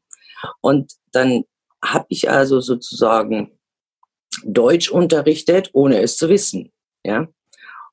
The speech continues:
Und dann kam da immer mehr Nachfragen und immer mehr Nachfragen.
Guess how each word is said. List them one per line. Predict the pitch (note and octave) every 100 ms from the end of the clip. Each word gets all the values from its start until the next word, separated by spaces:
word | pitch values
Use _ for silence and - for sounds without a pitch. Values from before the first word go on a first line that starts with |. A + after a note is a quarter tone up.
| -
Und | D3 -
dann | D#3 D#3 -
kam | - F3 G#3 G#3
da | F3
immer | - F#3+ F3+
mehr | E3 C#3+
Nachfragen | B2 A2+ - B2 B2 C#3+ G#3+
und | - D3
immer | B2+ G#2+
mehr | G#2 G#2
Nachfragen. | E3 F#3+ - - E3+ F#3+ A3+ C4+